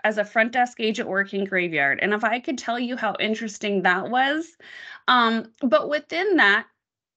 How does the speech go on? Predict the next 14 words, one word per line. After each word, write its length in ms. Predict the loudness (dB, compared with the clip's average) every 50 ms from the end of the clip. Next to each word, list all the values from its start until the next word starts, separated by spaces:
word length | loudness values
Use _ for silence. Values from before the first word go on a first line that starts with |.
| _ _ _ _ _ _ _ _ _
I 60 | -4
had 300 | -4 -2 -2 -2 -2 -2
to 100 | -6 -8
learn 340 | -6 -4 -2 -2 0 0 0
multiple 720 | 0 -2 -4 -4 -6 -6 -6 -2 0 0 0 0 -2 -6 -10
point 240 | _ -4 -2 0 0
of 60 | -2
sale 260 | -2 -4 -4 -4 -4 -4
systems. 680 | -6 -10 -10 -10 -10 -8 -8 -6 -6 -8 -8 -12 -18 _ _ -20 -20 -20 -20 -16 -4 0
I 120 | 0 0
had 220 | 2 0 -4 -4 -4
to 120 | -6 -8 -6
learn 340 | -6 -6 -4 -4 -4 -4
process. 760 | -4 0 0 0 0 0 -2 -4 -4 -4 -4 -6 -10 -18 -20